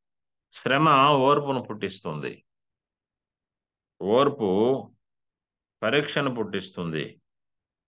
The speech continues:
పరీక్ష నిరీక్షణను అన్నాడు. నిరీక్షణ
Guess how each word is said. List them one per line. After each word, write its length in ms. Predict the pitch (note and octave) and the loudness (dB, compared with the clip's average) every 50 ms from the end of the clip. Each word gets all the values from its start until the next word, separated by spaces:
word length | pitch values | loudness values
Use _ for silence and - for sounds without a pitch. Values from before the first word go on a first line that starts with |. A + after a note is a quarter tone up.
| _ _ _ _ _ _ _ _ _ _ _ _ _ _ A2+ | _ _ _ _ _ _ _ _ _ _ _ _ _ _ 0
పరీక్ష 380 | B2 D3 D#3 D#3+ D#3+ - - | 2 2 2 2 0 0 0
నిరీక్షణను 1040 | A2+ G#2 A2+ C#3 C#3 B2 A#2 B2+ D3 D#3+ E3+ E3+ E3+ - D#3 D3 C#3 C3 B2+ B2 A#2 | 2 2 4 2 2 2 2 2 4 2 2 0 -2 -2 -2 0 0 0 0 0 0
అన్నాడు. 260 | G#2 F#2 F2 D#2+ D#2+ | 0 -2 -2 -4 -6
నిరీక్షణ 880 | D2 E2+ F#2 A2+ B2 D3 E3 D#3+ E3 - - D#3 D3+ D3+ D3 C3+ G#2 - | -6 -6 -6 -4 -2 -2 -2 -4 -4 -4 -2 0 0 0 0 0 -2 -4